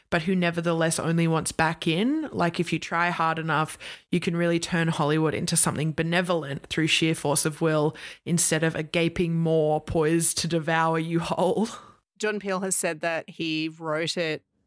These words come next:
Speaker 2: during the pandemic, like in twenty twenty, and that at the time he was really trying to write or had it in mind that he wanted to make something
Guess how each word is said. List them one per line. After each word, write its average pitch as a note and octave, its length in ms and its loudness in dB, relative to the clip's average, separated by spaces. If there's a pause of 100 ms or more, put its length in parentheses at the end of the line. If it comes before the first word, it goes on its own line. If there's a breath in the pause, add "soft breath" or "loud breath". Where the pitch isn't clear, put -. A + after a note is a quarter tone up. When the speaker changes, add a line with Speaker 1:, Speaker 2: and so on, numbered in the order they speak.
(720)
Speaker 2:
during F3+ 240 0
the F3+ 80 -2
pandemic, G#3 520 -4
like F3 160 -6
in D#3 100 -2
twenty D3+ 260 -2
twenty, G3+ 440 -2 (380 loud breath)
and D#3+ 580 -2 (600 soft breath)
that F#3 100 0
at F#3+ 120 0
the F#3+ 60 -2
time E3 380 -2
he D#3+ 180 -2
was D#3 220 -2
really D#3+ 320 -2
trying D3+ 460 -2
to E3+ 160 -4
write F#3+ 440 -4
or E3+ 160 -2
had D#3+ 320 -4 (120)
it E3+ 160 -4
in D#3 160 -2
mind D3 500 -2
that D#3 160 -2
he E3 140 -4
wanted D#3 400 -4
to D3+ 640 -4 (420 loud breath)
make F3+ 260 -4
something D#3 840 -2